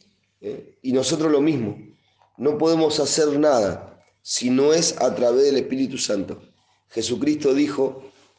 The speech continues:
eh, "Todo lo que yo hago, lo hago por el dedo de Dios. Yo echo a los demonios por el dedo de Dios. Sano a los enfermos por el dedo de Dios. El Espíritu está sobre mí y me ha ungido", dijo Jesús, "para sanar a los enfermos". Para...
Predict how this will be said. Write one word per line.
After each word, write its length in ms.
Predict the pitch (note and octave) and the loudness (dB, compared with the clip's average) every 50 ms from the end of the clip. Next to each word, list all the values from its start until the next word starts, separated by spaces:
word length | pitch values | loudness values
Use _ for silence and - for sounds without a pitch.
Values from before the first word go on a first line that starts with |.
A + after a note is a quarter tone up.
| _ _ | _ _
eh, 140 | - A2 A2+ | -4 -4 -4
"Todo 400 | A2 - - D#3 E3 E3+ F3 E3+ | -4 -2 0 2 2 4 4 4
lo 140 | E3 D#3 B2 | 4 2 2
que 100 | A#2 C#3 | 0 0
yo 220 | - - D#3 D#3 | 0 2 2 4
hago, 220 | E3 E3 D#3+ D#3 C#3 | 4 4 4 4 4
lo 100 | C3+ C3+ | 4 4
hago 200 | C#3+ D3 C3+ - | 4 2 2 2
por 140 | C3 B2+ A#2+ | 0 0 2
el 140 | A#2+ A#2+ A#2+ | 2 2 4
dedo 260 | C3+ C3+ C3+ C3+ B2+ | 4 4 6 4 4
de 100 | B2 A#2 | 4 2
Dios. 400 | A#2+ B2+ B2+ - - - - - - _ _ _ _ _ _ _ _ _ | 2 2 0 0 -2 -6 -10 -14 -20 _ _ _ _ _ _ _ _ _
Yo 240 | - - C#3 C#3+ D3 | -10 -2 2 2 2
echo 220 | C#3+ C#3+ D3 C#3+ | 2 2 2 2
a 40 | C3+ | 2
los 140 | C3 B2+ B2 | 4 4 4
demonios 440 | B2 B2 C3+ D3 D3+ D3+ D3+ C#3 A2+ | 2 4 4 4 4 4 2 2 2
por 180 | A#2+ A#2 A2+ | 0 0 2
el 140 | A2+ A#2 A2+ | 2 2 2
dedo 220 | B2+ C3+ C3+ C3 | 4 4 4 4
de 100 | A#2+ A#2 | 4 2
Dios. 340 | A2+ A#2+ B2+ A2+ - - - - - _ _ _ _ _ | 2 2 2 0 -2 -4 -10 -18 -20 _ _ _ _ _
Sano 340 | - - C#3+ - D#3 D3+ | -2 -2 0 2 2 4
a 40 | C#3+ | 2
los 200 | C3+ B2+ - - | 2 2 0 0
enfermos 540 | B2 A#2+ A2+ A#2+ C#3+ D3 D3 D3 C#3+ C3+ - | -2 -2 0 0 0 0 2 2 0 0 0
por 160 | A2 A2+ A2+ | 0 0 0
el 120 | A2 A2 A2+ | 2 2 2
dedo 180 | B2 B2+ B2+ | 2 2 2
de 140 | A#2+ A2+ A2+ | 2 2 2
Dios. 280 | A#2+ C3 C3 A#2+ - - - - - - - | 2 0 0 -2 -4 -10 -18 -20 -20 -10 -4
El 180 | - B2+ C3 B2+ | -2 0 2 2
Espíritu 560 | A#2+ B2 - - F3+ F#3 G3 G3 E3+ D3+ D3+ | 0 -2 -2 0 0 2 2 2 0 0 -2
está 240 | - - - E3 D3+ | -2 0 0 0 0
sobre 360 | - - D3 D3+ C#3 B2+ B2 | 0 2 2 2 2 2 2
mí 520 | C3+ E3+ F3+ D#3+ - - - - - - _ _ _ _ | 2 0 0 0 -2 -6 -10 -16 -20 -20 _ _ _ _
y 160 | A#2 A#2+ A#2+ | -6 -4 0
me 140 | A#2+ B2+ C3+ | 2 2 4
ha 80 | D3+ E3+ | 4 4
ungido", 580 | E3+ D#3 - - - G3 G#3+ G#3+ F3+ C#3+ B2 | 2 2 0 -2 -2 0 0 2 2 2 2
dijo 260 | A#2+ A#2+ G2 G#2+ G#2+ | 2 0 0 0 0
Jesús, 340 | G#2+ G#2+ - C3+ B2 - - - - _ _ _ _ _ | 0 0 -2 -4 -6 -6 -8 -14 -20 _ _ _ _ _
"para 200 | - A#2+ A#2 A2+ A2+ | -2 0 0 0 0
sanar 360 | - A#2+ A2+ A#2+ C3+ D3+ D#3 | 0 0 0 2 2 2 4
a 60 | D#3 | 2
los 220 | D3+ C#3+ C3 - B2+ | 2 2 0 0 -2
enfermos". 540 | A#2 A#2 - C#3+ C#3+ C3+ B2 A#2 A2 G2+ - | -4 -2 0 0 0 2 2 0 -2 -2 -2
Para... 260 | A#2 G#2+ G2 - | -2 -2 -2 -4